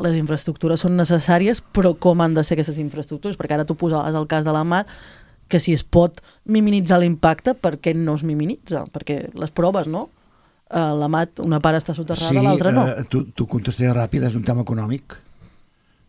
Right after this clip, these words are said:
Speaker 2: No és el mateix fer cinc-cents metres d'aèria que,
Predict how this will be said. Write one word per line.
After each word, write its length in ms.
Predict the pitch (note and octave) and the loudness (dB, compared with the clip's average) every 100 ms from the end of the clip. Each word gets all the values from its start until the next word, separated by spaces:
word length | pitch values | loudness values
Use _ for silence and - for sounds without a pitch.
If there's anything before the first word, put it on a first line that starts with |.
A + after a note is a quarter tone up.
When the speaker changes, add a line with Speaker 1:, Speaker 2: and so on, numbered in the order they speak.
| - A#2+ | -12 -8
Speaker 2:
No 80 | B2+ | -6
és 120 | A#2+ | -4
el 80 | B2+ | -2
mateix 320 | B2+ C3+ B2 | -2 -4 -6
fer 880 | - B2+ A#2+ A#2+ A2+ A2 G#2 G2 F#2 _ _ - _ _ | -4 -4 -2 -4 -6 -8 -10 -12 -16 _ _ -20 _ _
cinc-cents 320 | - A#2+ B2+ C3 | -8 -4 -2 0
metres 460 | C#3 B2+ B2+ A#2 | -2 0 -2 -2
d'aèria 1000 | A#2+ B2 A#2 A2 G#2+ G#2 A#2+ B2+ C#3 D#3+ E3 | -2 -2 -4 -6 -8 -6 -4 -4 -4 -6 -6
que, 300 | C3 B2 | -6 -6